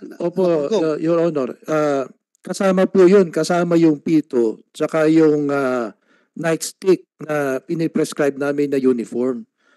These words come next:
Speaker 1: Subalit, hindi lang po lang talaga napapasunod yan. Ah, maliban po roon sa uniforme,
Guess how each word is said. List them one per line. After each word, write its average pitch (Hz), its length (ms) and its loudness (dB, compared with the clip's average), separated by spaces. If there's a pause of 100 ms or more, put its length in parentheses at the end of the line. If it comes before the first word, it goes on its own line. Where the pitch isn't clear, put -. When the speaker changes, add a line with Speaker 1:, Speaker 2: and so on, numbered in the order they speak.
(240)
Speaker 1:
Subalit, 151 560 -4
hindi 151 240 0
lang 147 160 -2
po 151 160 2
lang 139 160 2
talaga 135 320 -4
napapasunod 123 800 -4
yan. 110 320 -8 (640)
Ah, 151 320 -4
maliban 202 480 2
po 202 240 6
roon 196 160 4
sa 175 320 0
uniforme, 165 880 0